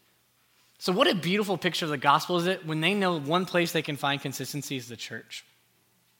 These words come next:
That this would be a place where consistency is found. Where adults who have no relationship to them, but want to pour into them and want to know the next generation do it.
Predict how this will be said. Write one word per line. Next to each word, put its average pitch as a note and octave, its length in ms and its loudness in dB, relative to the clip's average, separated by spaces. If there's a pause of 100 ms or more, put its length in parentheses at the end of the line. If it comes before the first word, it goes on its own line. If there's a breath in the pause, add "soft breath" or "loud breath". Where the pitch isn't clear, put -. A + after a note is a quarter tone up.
(580)
That F3 240 6
this G3 200 6
would G#3+ 140 4
be E3+ 120 6
a D#3 60 4
place D#3 300 0
where D3 80 0
consistency C#3 760 -6
is A#2 120 -6
found. A2 380 -12 (1700)
Where A3 200 12
adults A3 380 10
who A#3+ 60 6
have G3+ 120 12
no G#3 240 12
relationship B3+ 500 8
to G#3 120 6
them, F#3 180 4 (180 loud breath)
but A3+ 220 12
want C4+ 260 12
to F4 80 8
pour D#4 260 10
into B3+ 160 10
them B3 120 10
and A3 140 8
want C#4+ 220 12
to D#4+ 60 6
know C#4+ 180 12
the C4+ 80 12
next B3 260 10
generation G#3 560 10
do D3+ 160 4
it. B2 100 -2